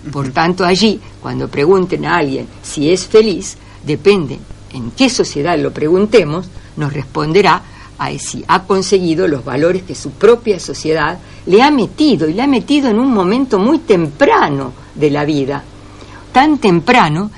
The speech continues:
Speaker 1: que ni él mismo se da cuenta que tiene esos valores metidos adentro cuando responde esta pregunta tan emotiva, que es, "¿Te sentís bien?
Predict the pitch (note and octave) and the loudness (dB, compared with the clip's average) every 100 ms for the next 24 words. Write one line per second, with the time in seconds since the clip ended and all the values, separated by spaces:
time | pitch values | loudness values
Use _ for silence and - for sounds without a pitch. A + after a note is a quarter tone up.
0 | - - F3 A3 C#4+ C4 B3 E4+ B3 D#3 | -12 -4 0 0 0 0 0 0 -2 -6
1 | C#3+ D3 D3 A3+ G3+ D3 E3 D#3 D3 F3+ | -8 -8 -2 0 0 -2 -10 -12 -8 -4
2 | F#3 F3+ E3 D3 D3+ F3+ E3+ D3 - E3 | -4 -4 -6 -4 -2 -2 -4 -6 -2 0
3 | F3+ F#3+ F#3+ D#3+ C#3 E3 - D3+ C#3 C3+ | 0 0 0 0 -2 -6 -6 -6 -4 -4
4 | C3+ B2+ F3 E3 E3+ F3+ - - F#3 F3+ | -6 -2 2 2 2 -4 -10 -2 -2 0
5 | G3 - E3+ D3 C#3 D3 D#3 - - - | -2 0 -2 -2 -4 -4 -6 -10 -4 0
6 | D#3+ D#3+ D3+ D3+ D#3 C3+ C#3+ - - - | 0 0 -2 -4 -4 -4 -4 -10 -20 -8
7 | B2+ C#3 - - - - D3+ D3 C#3+ G#3 | -6 -6 -10 -20 -20 -6 -4 -2 0 2
8 | F#3+ E3+ G#3+ A#3 | 2 4 4 4